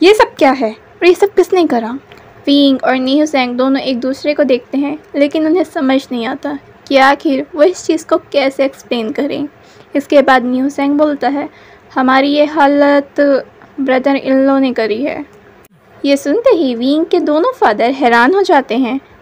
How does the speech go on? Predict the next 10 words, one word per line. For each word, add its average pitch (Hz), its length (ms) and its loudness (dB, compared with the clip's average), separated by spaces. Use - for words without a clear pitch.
विंग 262 220 2
के 277 120 -2
ओमेगा 262 380 2
फादर 330 460 2
अपनी 330 320 0
एक 381 120 -2
आईब्रो 311 280 4
ऊपर 247 280 2
करते 233 320 -2
हैं, 269 200 -4